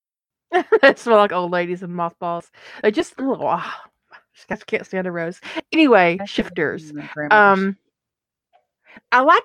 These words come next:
Speaker 1: the idea of an entrenched culture, um,
Speaker 2: Mm-hmm.
Speaker 1: where werewolves are known.
Speaker 2: Right.
Speaker 1: Um, secret societies are, uh, difficult to maintain. Um, and it, sometimes there's, like,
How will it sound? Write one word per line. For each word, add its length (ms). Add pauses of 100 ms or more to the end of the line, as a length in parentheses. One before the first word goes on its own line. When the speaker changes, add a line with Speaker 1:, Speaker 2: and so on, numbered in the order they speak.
Speaker 1:
the 100
idea 640
of 140
an 80
entrenched 720
culture, 640 (440)
um, 640
Speaker 2:
Mm-hmm. 100
Speaker 1:
where 280
werewolves 540
are 80
known. 440 (880)
Speaker 2:
Right. 360 (440)
Speaker 1:
Um, 360
secret 440
societies 920 (180)
are, 640
uh, 380 (100)
difficult 460
to 80
maintain. 760 (460)
Um, 440 (1200)
and 320 (200)
it, 100 (160)
sometimes 460
there's, 180
like, 160